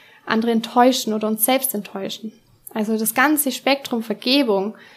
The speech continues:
ist wahnsinnig wichtig zu integrieren, um eben diese Angst vor Ablehnung lösen zu können. So, jetzt möchte ich's nochmal zusammenfassen,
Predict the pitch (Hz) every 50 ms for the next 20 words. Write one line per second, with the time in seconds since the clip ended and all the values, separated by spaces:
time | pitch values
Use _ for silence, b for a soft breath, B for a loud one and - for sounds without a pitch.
0 | B B B - 214 214 - - 214 214 226 247 254 262 247 - 240 226 226 226
1 | 226 226 240 240 233 233 - 240 226 - - - - 220 220 214 208 - - -
2 | 240 247 240 240 233 - 214 214 160 208 214 214 208 214 - - - - - 196
3 | 214 233 247 247 240 - - - - b b b b b b b b b b _
4 | - - - - 214 226 226 - 226 220 220 214 214 214 208 208 208 208 208 214
5 | - _ _ _ _ _ _ _ - _ 226 220 220 220 - 196 - - 214 -
6 | - 196 190 196 208 - _ _ _ _ _ _ _ _ _ _ _ _ _ _
7 | _ _ _ - - - - - - 254 220 196 190 190 185 - - 262 269 269
8 | 269 302 294 - 262 247 262 226 233 - 226 220 233 254 320 349 254 - 269 269
9 | 277 - -